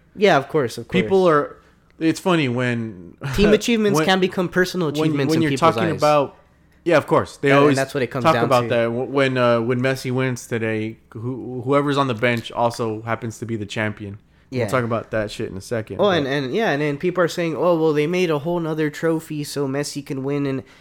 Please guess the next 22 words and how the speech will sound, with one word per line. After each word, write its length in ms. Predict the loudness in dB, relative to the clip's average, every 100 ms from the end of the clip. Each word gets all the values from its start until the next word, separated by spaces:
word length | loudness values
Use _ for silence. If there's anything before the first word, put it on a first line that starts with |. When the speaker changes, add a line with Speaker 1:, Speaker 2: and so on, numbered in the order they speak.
| -20 -8
Speaker 1:
it's 200 | -4 -2
like, 120 | 0
yeah, 180 | 2 4
well, 200 | 4 2
Chiellini 500 | 2 0 2 2 4
also 260 | 2 2
had 180 | -2 0
that 120 | 0
chance 360 | 0 -4 -4 -4
too. 180 | -2 -2
He 160 | 0
didn't 320 | 0 0 0 -2
win. 280 | -4 -8 -14 _ -2
Speaker 2:
<laughs> 360 | 0 4 4
Speaker 1:
Y'all 280 | 6 6 6
were, 160 | 6 4
were 140 | 4
y'all 220 | 6 4
gonna 160 | 4 0
use 160 | 2
that 120 | 0 0
same 300 | 0 -2